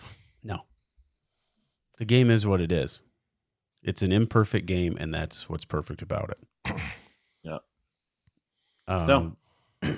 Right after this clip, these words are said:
Speaker 1: <clears throat> another take that I heard today on Bryson doing the long drive challenge was when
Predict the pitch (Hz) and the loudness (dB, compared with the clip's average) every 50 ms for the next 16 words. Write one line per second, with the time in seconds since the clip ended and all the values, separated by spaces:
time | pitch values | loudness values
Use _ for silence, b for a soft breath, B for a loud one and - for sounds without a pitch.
0 | - - - 139 127 123 143 151 165 139 - - 131 127 - - 107 95 95 95 | -6 -2 0 4 6 6 6 6 4 2 4 2 2 2 2 2 4 4 4 4
1 | 95 90 101 95 82 - 104 90 95 95 95 92 - 90 90 87 82 80 - _ | 4 2 -2 -2 -2 -2 0 2 4 4 4 4 2 0 -2 -2 -2 -4 -8 _
2 | _ _ _ _ _ 104 101 101 98 - 107 98 98 95 95 90 87 87 87 87 | _ _ _ _ _ 4 6 6 6 4 0 0 2 2 2 0 0 0 0 0
3 | 90 90 90 85 82 80 - - 92 90 85 80 73 78 - - - 82 82 80 | 0 0 0 0 0 -2 -4 -6 -4 -4 -4 -4 -6 -6 -10 -8 -6 -4 -2 0
4 | 82 82 - - - - _ _ _ _ _ _ _ _ _ _ _ _ _ _ | -2 -2 -4 -8 -14 -18 _ _ _ _ _ _ _ _ _ _ _ _ _ _
5 | _ _ _ _ _ _ _ _ _ _ _ _ _ _ 113 104 104 95 95 92 | _ _ _ _ _ _ _ _ _ _ _ _ _ _ -4 0 2 2 2 2
6 | 82 90 87 | 0 -2 -4